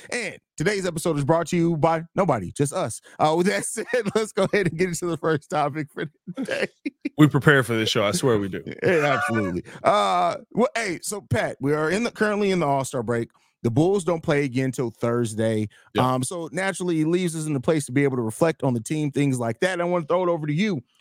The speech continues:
Speaker 1: What are some of the biggest questions you have surrounding the Chicago Bulls heading into the,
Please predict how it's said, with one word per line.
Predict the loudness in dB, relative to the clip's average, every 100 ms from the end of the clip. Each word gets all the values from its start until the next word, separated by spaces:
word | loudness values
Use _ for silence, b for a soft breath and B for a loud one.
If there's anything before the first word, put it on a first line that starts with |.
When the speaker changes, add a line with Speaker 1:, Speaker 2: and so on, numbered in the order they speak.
| 0
Speaker 1:
What | 0
are | 0
some | -2
of | -2
the | -2
biggest | 0 0 0 -2 -2
questions | 2 2 0 -6 0
you | 2 2
have | 2 -2 -6 -10 _ _
surrounding | -6 0 0 2 0
the | -2
Chicago | 0 0 2 0
Bulls | 0 0 0 0
heading | 0 0 0
into | -2 -2 -2
the, | 0 0 0